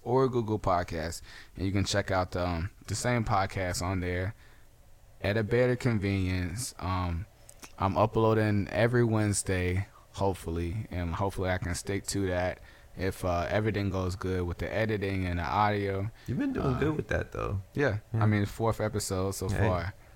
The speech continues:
Speaker 1: So.
Speaker 2: You got any ads? You ain't there
Speaker 1: No,
Speaker 2: yet?
Speaker 1: not yet.
Speaker 2: <laughs>
Speaker 1: Not yet. Okay, shout out. I'm glad you said that. Shout out to Anchor F M though.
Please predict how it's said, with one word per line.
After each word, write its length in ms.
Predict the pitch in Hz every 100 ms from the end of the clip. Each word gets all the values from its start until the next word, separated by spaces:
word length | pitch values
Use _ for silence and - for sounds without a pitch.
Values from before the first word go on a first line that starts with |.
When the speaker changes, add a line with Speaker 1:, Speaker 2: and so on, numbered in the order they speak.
| - - -
Speaker 1:
So. 360 | - 95 90 90 - - - - - - -
Speaker 2:
You 60 | 104
got 80 |
any 180 | 104 101
ads? 600 | 64 92 107 107 - - - - -
You 100 | 98
ain't 120 | 104 95
there 160 | 104
Speaker 1:
No, 180 | 107 107
Speaker 2:
yet? 100 | 87
Speaker 1:
not 280 | 92 95 90
yet. 420 | 92 113 120 90 - -
Speaker 2:
<laughs> 180 | - -
Speaker 1:
Not 200 | 104 107
yet. 260 | 107 107 - 254 247 -
Okay, 380 | 143 143 120
shout 340 | - - 120 131
out. 300 | 120 117 - - -
I'm 220 | 110 110
glad 240 | 104 101
you 60 | 92
said 180 | - 95
that. 160 | 87 -
Shout 300 | - 104 107
out 220 | 104 90
to 240 | 113 107
Anchor 360 | - 104 104 101
F 300 | 82 95 -
M 300 | 101 95 85
though. 320 | 85 82 87